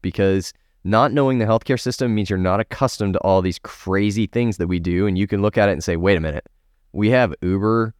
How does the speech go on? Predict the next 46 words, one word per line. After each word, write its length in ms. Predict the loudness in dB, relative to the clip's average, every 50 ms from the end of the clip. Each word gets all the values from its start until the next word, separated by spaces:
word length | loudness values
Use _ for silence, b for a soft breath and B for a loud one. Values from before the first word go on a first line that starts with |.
| _ _ _ _ _ -4
and 560 | -2 -2 0 0 0 0 0 -2 -2 -4 -4
all, 220 | -2 -2 -2 -2 -2
and 220 | -2 -4 -4 -2 0
Netflix 500 | 0 -2 -2 0 0 0 0 0 -2 -6
with 120 | -4 -2
all 140 | 0 2 2
these 200 | 2 2 0 0
movies 400 | -2 0 0 0 0 0 0 0
in 100 | -2 -2
the 80 | -4 -4
cloud, 480 | -2 -2 0 0 2 2 0 0 -2 -6
and 200 | -6 -6 -6 -6 -6 -6
I 160 | -4 -4 -4
can't 320 | -4 -2 -2 -2 -2 0 0
get 240 | 0 0 0 -2 _ _
my 240 | -2 0 0 0 0
images 560 | -2 -2 -2 -2 0 0 0 0 0 0 -2
from 460 | -6 -4 -2 0 0 0 0 -2 -4 -4
Doctor 420 | -2 -2 -2 -2 -2 -2 -4 -4 -2
A 340 | -2 0 0 0 0 0 -2
to 140 | -4 -6 -6
Doctor 360 | -4 -2 -4 -2 -2 -4 -4
B 420 | -4 -2 -2 0 0 0 -2 -2 _ _ _ _ _
so 160 | -6 -2 0
that 100 | 0 2
I 100 | 2 2
can 100 | 2 0
get 120 | 0 0 0
the 80 | -2
best 300 | -2 0 0 0 0 -2
care 300 | -2 0 2 2 2 2 0
that, 140 | -2 -4 -6 -8
for 140 | -6 -4 -4
me? 380 | -2 0 0 0 0 0 -4 _ _ _ _ _ _ _ _ _ _ _
That's 300 | -4 0 2 2 2 0
insane." 560 | -2 -6 -4 -2 -2 0 0 0 -2 -4 -10 -16 -20 _ _ _ -6
And 160 | -4 -4 0
so 140 | 0 0 2
you 180 | 2 0 -2
said 240 | 0 2 2 2 2
it. 100 | 0 -2
You 100 | -4 -4 -2 0
were 100 | 2 2
like, 180 | 0 0 0
"That's 260 | 2 2 2 0 0 -2
insane." 800 | -4 -2 -4 -8 -6 -4 -2 0 0 0 -2 -2 -4 -8 -12